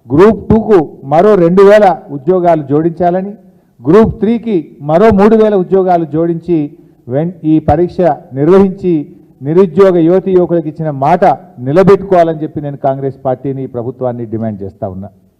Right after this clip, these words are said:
ఇక మూడవ అంశం, ఎగ్జామ్కు ఎగ్జామ్కు మధ్య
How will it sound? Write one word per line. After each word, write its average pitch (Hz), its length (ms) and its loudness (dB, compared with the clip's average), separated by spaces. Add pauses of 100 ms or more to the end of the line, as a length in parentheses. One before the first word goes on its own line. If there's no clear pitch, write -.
(720)
ఇక 165 80 2
మూడవ 208 300 4
అంశం, 208 480 2 (1900)
ఎగ్జామ్కు 214 640 2
ఎగ్జామ్కు 190 480 0
మధ్య 170 460 2